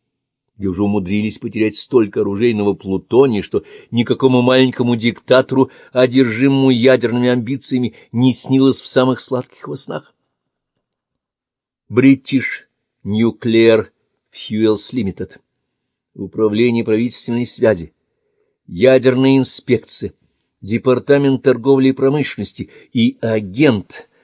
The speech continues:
торговый представитель, имеющий дело с конечными пользователями, как сказал мне мистер Арчер, в Багдаде. Просто хрен знает что. Я заглядываю в отдел новостей, чтобы меня там увидели,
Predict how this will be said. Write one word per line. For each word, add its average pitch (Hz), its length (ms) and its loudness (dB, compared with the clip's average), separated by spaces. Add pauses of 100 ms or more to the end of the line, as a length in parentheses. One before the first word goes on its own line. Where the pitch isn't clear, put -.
(340)
торговый 98 640 0
представитель, 98 840 -4
имеющий 95 360 -6
дело 98 240 2 (240)
с - 160 -16
конечными 104 640 -4
пользователями, 92 800 -6 (420)
как - 220 -8
сказал 92 320 -2
мне 92 140 -4
мистер 98 360 -6
Арчер, - 320 -14
в 85 100 -16
Багдаде. 90 540 -6 (1200)
Просто 98 400 -4
хрен 113 360 2
знает 110 360 -2
что. - 340 -8 (1400)
Я 127 200 -2
заглядываю 175 560 4
в - 20 4
отдел 175 280 0
новостей, 175 640 0
чтобы 113 200 -8
меня 107 100 0
там 110 200 -2
увидели, 95 520 -4